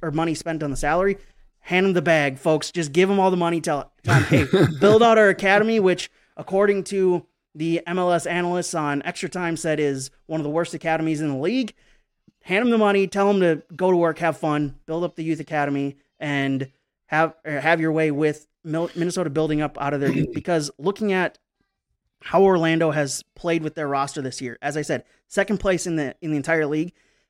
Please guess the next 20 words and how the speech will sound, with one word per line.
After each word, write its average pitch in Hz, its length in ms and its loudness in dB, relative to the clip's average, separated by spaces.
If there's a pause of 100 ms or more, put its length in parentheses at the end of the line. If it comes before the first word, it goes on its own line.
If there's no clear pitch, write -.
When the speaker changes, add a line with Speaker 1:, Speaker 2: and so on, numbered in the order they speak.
Speaker 1:
They 180 120 -4
have 175 460 2
six - 420 -2
guys 165 500 2
age 151 220 -6
twenty-four 202 460 -2
and 165 80 -2
under 143 260 -2
who 139 80 -4
have 143 160 -2
over 165 240 -2
one 156 260 -4
thousand 160 380 -2
minutes 139 200 -4
played 143 320 -8
this 131 160 -6
season. 120 380 -10 (420)
I - 60 -20
think 202 180 -2
that's 180 220 0